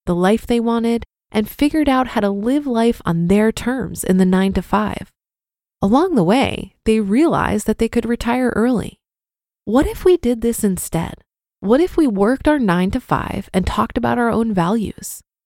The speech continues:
What if we didn't focus on early retirement, but on living a fulfilling life now and in the future? Not a glamorous life,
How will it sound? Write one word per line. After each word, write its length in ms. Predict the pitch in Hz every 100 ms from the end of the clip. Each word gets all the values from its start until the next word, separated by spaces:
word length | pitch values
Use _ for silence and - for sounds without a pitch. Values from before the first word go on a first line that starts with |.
| _ _
What 160 | - 269
if 120 | 311
we 100 | 320
didn't 260 | 294 277 262
focus 480 | - 220 262 294 -
on 120 | 175
early 240 | 175 170 165
retirement, 640 | 160 - 160 151 156 - - _ _
but 100 | 226
on 200 | 214 202
living 280 | 202 233 247
a 60 | 233
fulfilling 580 | - 214 - 226 240 214
life 300 | 202 196 185
now 540 | 185 254 226 175 180 -
and 120 | 196
in 120 | 214
the 100 | 208
future? 560 | - 226 262 - - - _ _ _ _ _ -
Not 300 | 226 - 440
a 60 |
glamorous 640 | - 185 165 160 - 180 -
life, 340 | - -